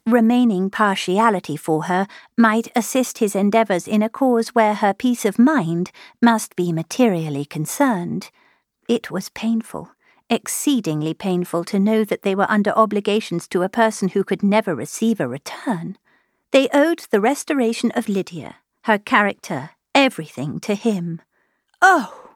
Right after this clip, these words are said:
How heartily did she grieve over every ungracious sensation she had ever encouraged, every saucy speech she had ever directed towards him. For herself, she was humbled,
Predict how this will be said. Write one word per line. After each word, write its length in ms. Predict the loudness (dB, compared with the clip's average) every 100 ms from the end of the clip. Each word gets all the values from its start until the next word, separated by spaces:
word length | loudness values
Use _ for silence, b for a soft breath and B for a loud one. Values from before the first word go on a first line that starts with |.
| _ b b 2
How 180 | 4 4
heartily 580 | 2 4 4 2 -6 -4
did 180 | -4 -4
she 180 | -6
grieve 600 | -2 0 0 -2 -6 -10 B B 0
over 320 | 2 2 0 0 2
every 480 | 2 2 -2 -2 0
ungracious 880 | 2 2 0 -2 -2 -2 -2 -4
sensation 640 | -2 -2 -2 0 -2 0 -4
she 180 | -4 -4
had 180 | -2 0
ever 220 | 0 0 0
encouraged, 640 | -4 2 2 2 -2 -8 B B B
every 320 | 0 2 -2
saucy 540 | -2 0 0 0 -4 -8
speech 580 | -6 -2 0 -2 -10 -12
she 160 | -4 -2
had 180 | -2 -2
ever 180 | -2 0
directed 580 | 2 2 2 0 -2 -4
towards 440 | -4 0 -2 -2
him. 260 | -6 -4 -6 _ _ _ _
For 200 | 0 2
herself, 760 | 2 -2 0 0 0 -6 -20 -20 _
she 180 | -4 -2
was 200 | -2 -2
humbled, 560 | 2 2 0 -8 -12